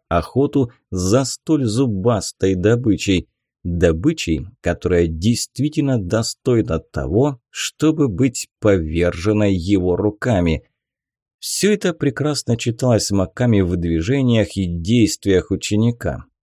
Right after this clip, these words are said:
То, как он перемещался, то, как дышал – все говорило о том, что она наконец-то увидела того хищника, что порой прорывался из образа птенчика.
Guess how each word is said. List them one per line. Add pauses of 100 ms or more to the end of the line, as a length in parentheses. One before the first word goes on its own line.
(100)
То,
как
он
перемещался,
то,
как
дышал – (300)
все
говорило
о
том,
что
она
наконец-то (100)
увидела
того
хищника, (120)
что (100)
порой
прорывался
из
образа
птенчика.